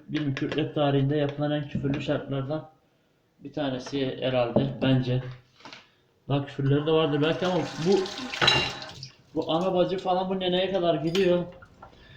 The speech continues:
Neyse onun klibini çektik. Bu Total var. Çorlu'nun çıkışında işte benzinlikte arabayla falan Umutlar geldi, K otuz dörtler geldi. İşte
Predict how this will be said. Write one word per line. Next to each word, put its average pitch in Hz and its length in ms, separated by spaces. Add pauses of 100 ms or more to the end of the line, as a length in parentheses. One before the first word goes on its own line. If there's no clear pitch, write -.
(300)
Neyse 165 240
onun 170 100
klibini 175 320
çektik. 156 380 (480)
Bu 151 180
Total 160 380
var. 135 220 (580)
Çorlu'nun 151 340
çıkışında 143 760 (1120)
işte 131 340
benzinlikte 139 500
arabayla 139 480
falan 135 400 (680)
Umutlar 135 400
geldi, 127 400
K 135 200
otuz 131 320
dörtler 131 360
geldi. 131 580 (500)
İşte - 240